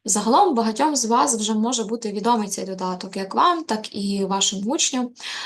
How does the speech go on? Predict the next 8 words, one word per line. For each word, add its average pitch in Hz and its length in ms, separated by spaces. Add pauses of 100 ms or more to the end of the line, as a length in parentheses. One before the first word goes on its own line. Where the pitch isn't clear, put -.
(340)
Е, 196 360
я 233 300
так 240 180
само 233 500 (580)
раніше 220 420
проводила 208 520
вебінар 214 600 (240)
про, 208 560